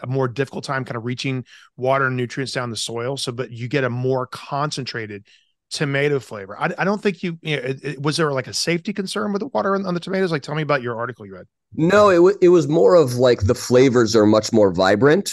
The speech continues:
Speaker 2: when you salt them a little bit and leach some of that water out of the tomatoes before you use them in, like, a sandwich or in a salad or something. And I was like, "Oh yeah,
Speaker 1: Yeah.
Speaker 2: that ma-, that makes total sense."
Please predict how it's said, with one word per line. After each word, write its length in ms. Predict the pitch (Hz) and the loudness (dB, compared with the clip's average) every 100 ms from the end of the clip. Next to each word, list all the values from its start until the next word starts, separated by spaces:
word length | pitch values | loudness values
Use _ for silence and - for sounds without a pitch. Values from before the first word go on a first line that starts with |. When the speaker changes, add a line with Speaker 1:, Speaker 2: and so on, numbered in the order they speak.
| 120 | 0
Speaker 2:
when 240 | 120 110 | 4 6
you 380 | 107 107 104 98 - | 6 6 4 2 -2
salt 380 | - 117 107 | 0 4 4
them 100 | 117 | 4
a 60 | 123 | 6
little 220 | 123 127 | 6 6
bit 220 | 120 139 | 6 4
and 280 | - 110 101 | 6 4 4
leach 260 | 101 110 110 | 4 2 2
some 220 | - 107 | 2 2
of 40 | |
that 160 | 95 - | 4 2
water 400 | 92 92 90 87 | 4 4 4 2
out 180 | 90 90 | 2 2
of 60 | 90 | 2
the 80 | 87 | 0
tomatoes 420 | 92 87 82 80 | 0 2 2 0
before 460 | 87 - 104 95 | -4 -2 2 4
you 120 | 92 90 | 4 2
use 220 | 90 82 | 2 2
them 160 | 92 | 0
in, 80 | 87 | 0
like, 140 | 85 90 | 0 -2
a 20 | |
sandwich 580 | - 90 85 85 85 85 | -2 0 0 0 -2 0
or 120 | 82 | -2
in 40 | |
a 40 | 76 | -2
salad 440 | - 85 78 78 | -4 -2 0 -2
or 60 | 78 | -2
something. 400 | 85 71 85 87 | -4 -4 -2 2
And 100 | 123 | 4
I 60 | |
was 100 | 143 | 4
like, 120 | 151 156 | 2 2
"Oh 80 | |
yeah, 140 | 185 202 | 4 4
Speaker 1:
Yeah. 80 | 175 | 4
Speaker 2:
that 80 | |
ma-, 180 | 190 - - | 4 2 2
that 120 | - | 2
makes 160 | 139 | 2
total 240 | - 135 120 | 4 4 4
sense." 540 | 107 107 71 - - | 2 -2 -2 -6 -16